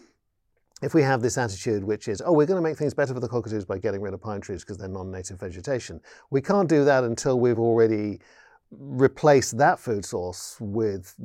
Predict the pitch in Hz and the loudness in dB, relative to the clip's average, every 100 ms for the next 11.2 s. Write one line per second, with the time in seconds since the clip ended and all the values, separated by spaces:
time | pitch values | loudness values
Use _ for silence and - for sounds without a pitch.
0 | 117 117 123 95 101 98 98 113 120 117 | -14 -14 -14 -10 -10 -10 -10 -4 -4 -2
1 | 117 104 110 107 139 123 95 _ - 92 | -6 -8 -8 -4 -4 -6 -14 _ -10 -10
2 | - 64 - - - - - - - - | -10 -16 -16 -16 -16 -18 -20 -18 -10 0
3 | 147 127 123 123 120 - 170 139 117 101 | 4 6 4 2 -2 0 0 0 -2 -4
4 | - _ _ _ - 120 95 92 110 117 | -8 _ _ _ -6 -6 -6 -4 -2 -2
5 | 101 - 101 110 98 101 98 90 110 - | -4 -6 -8 -8 -8 -10 -10 -6 -8 -6
6 | 95 - - 110 107 104 110 95 98 - | -12 -12 -8 -8 -6 -4 -4 -6 -12 -10
7 | 101 - 117 101 107 95 95 _ _ _ | -10 -8 -8 -8 -10 -10 -12 _ _ _
8 | - _ - 120 117 110 110 113 110 98 | -20 _ -6 -4 0 0 0 0 -2 -4
9 | 104 - 120 104 110 107 - 107 135 - | -8 -4 -4 -2 -4 -6 -6 -4 -4 -4
10 | 101 - 87 87 98 107 90 - 95 92 | -10 -10 -14 -14 -14 -14 -14 -12 -10 -8
11 | 113 87 | -8 -8